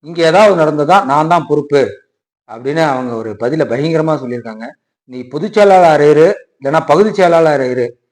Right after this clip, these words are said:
எனக்கு ஒரு கவலையே கிடையாது" அப்படிங்கிறத அவங்க தெள்ள தெளிவா சொல்லியிருக்காங்க. அண்ணன் விஜயோட உரை எப்படி இருந்ததுன்னா, ஒரு சிங்கர் போல அந்த பேப்பரை வச்சுக்கிட்டு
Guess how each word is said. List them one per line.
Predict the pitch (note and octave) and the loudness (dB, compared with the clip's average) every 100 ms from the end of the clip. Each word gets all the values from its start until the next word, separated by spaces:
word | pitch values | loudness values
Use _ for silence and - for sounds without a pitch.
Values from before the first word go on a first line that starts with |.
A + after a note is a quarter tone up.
| _ | _
எனக்கு | _ C#3 C#3 | _ -14 -10
ஒரு | B2+ | -6
கவலையே | C#3 D#3+ F3+ | -2 0 0
கிடையாது" | D#3 C#3 B2 B2 - _ _ _ - | 2 0 0 -6 -14 _ _ _ -20
அப்படிங்கிறத | B2 D3 D3+ F3 A3+ - - _ | -12 -8 -4 -2 -4 -6 -20 _
அவங்க | - C3 B2 C3+ | -20 -14 -10 -6
தெள்ள | E3 | -4
தெளிவா | E3+ D3 D#3+ | -4 -2 -2
சொல்லியிருக்காங்க. | E3 C#3 B2+ A2 A2 D#3+ _ _ _ _ _ _ _ _ _ _ _ _ _ _ _ _ | -2 -4 -4 -8 -12 -14 _ _ _ _ _ _ _ _ _ _ _ _ _ _ _ _
அண்ணன் | D#3 E3+ | -8 -6
விஜயோட | D3+ D#3 A3+ G3 | -4 0 2 2
உரை | D#3 F#3+ F3 | 2 2 2
எப்படி | D3+ D#3+ | 0 -2
இருந்ததுன்னா, | D3+ C#3+ D3 F#3+ C3+ A2 - _ _ _ _ _ _ _ _ _ _ | -2 -4 0 0 0 -6 -16 _ _ _ _ _ _ _ _ _ _
ஒரு | - B2+ B2 | -20 -18 -14
சிங்கர் | D#3+ F#3 A3 F#3+ | -8 -2 0 0
போல | D#3+ D#3+ F#3+ - - _ _ _ | 0 2 2 -2 -14 _ _ _
அந்த | C3+ C3+ | -12 -6
பேப்பரை | D3+ D#3+ D#3 | -4 -2 -2
வச்சுக்கிட்டு | C#3 C#3+ C#3 D#3+ | -2 -4 -8 0